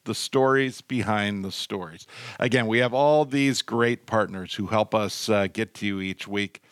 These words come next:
Um, I wanna thank the Minnesota Historical Society. Um, right now, on behalf of the Min-,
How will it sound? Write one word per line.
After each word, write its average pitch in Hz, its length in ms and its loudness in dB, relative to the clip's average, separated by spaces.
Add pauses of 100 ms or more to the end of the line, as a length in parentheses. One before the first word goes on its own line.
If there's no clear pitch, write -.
(420)
Um, 101 260 -2 (180)
I 135 120 2
wanna 175 260 4
thank 127 300 -2 (100)
the 120 100 -2
Minnesota 113 720 -2 (220)
Historical 87 640 -4
Society. 80 680 -10 (460)
Um, 95 300 -6 (320)
right 165 400 0
now, 117 520 0 (100)
on 117 180 2
behalf 120 420 2
of 123 80 -12
the 120 60 -6
Min-, 117 240 -2